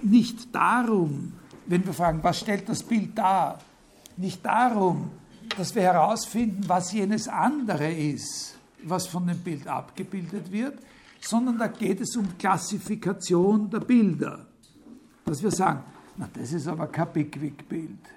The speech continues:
Äh, das ist ein, äh, das ist sicher kein Pickwick-Bild, das ist ein Donald Trump-Bild, das ist ganz klar.“ Oder das ist ein sowieso Bild. Nicht? Ja?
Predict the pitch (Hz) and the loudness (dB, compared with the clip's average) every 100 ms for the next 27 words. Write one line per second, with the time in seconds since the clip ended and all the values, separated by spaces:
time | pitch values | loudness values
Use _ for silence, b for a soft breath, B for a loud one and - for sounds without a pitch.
0 | _ _ - 151 135 135 - - _ _ | _ _ -12 -8 -8 -10 -14 -20 _ _
1 | _ _ _ _ _ _ - - - 165 | _ _ _ _ _ _ -20 -16 -6 -4
2 | 160 139 180 156 143 143 139 - - _ | -4 -2 0 0 -2 -4 -8 -14 -20 _
3 | _ _ - 139 131 131 135 131 - - | _ _ -12 -6 -4 -4 -4 -8 -14 -20
4 | _ _ _ _ _ _ _ _ _ _ | _ _ _ _ _ _ _ _ _ _
5 | _ _ _ _ - 131 - 180 147 147 | _ _ _ _ -10 -8 -6 -2 0 0
6 | - 135 151 - - - - - - 135 | 0 0 0 -2 -10 -12 -8 -8 -6 -8
7 | 156 165 151 - 143 151 147 - 147 165 | -6 -6 -6 -6 -4 -4 -6 -10 -4 -2
8 | 208 - - - - - - - - 139 | -2 -8 -4 -4 -4 -10 -20 -18 -10 -8
9 | 139 151 - - - - 190 156 - 156 | -6 -6 -2 -2 -2 -2 0 0 -2 -2
10 | 160 - B B - 147 156 151 160 156 | -2 -6 B B -6 -4 -2 -2 -2 -2
11 | 143 123 - - 147 - - - - - | -6 -12 -18 -14 -14 -14 -20 -20 -4 2
12 | 202 214 151 - 143 127 - 151 240 - | 2 4 0 0 -6 -6 -8 0 0 0
13 | - - _ _ 180 247 247 | -14 -20 _ _ 6 6 4